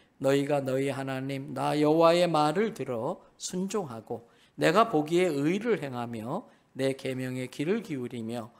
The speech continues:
내 모든 규례를 지키면 내가 애국 사람에게 내린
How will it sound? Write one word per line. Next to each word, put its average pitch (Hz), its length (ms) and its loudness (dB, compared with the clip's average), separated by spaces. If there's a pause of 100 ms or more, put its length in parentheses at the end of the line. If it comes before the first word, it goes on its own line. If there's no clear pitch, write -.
(200)
내 139 160 2
모든 175 400 4
규례를 165 460 2
지키면 123 720 -6 (320)
내가 123 340 -6
애국 143 260 -6
사람에게 151 600 0
내린 160 440 -2